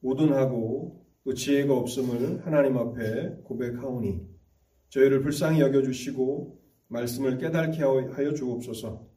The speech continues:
뿐만 아니라 말씀을 전하는 자 또한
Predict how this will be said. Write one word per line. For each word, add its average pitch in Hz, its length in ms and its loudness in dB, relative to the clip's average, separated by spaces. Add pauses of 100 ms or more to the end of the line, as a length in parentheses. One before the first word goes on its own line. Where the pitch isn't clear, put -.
(580)
뿐만 147 240 4
아니라 131 480 2 (560)
말씀을 156 480 4
전하는 160 420 4
자 151 220 2
또한 143 600 2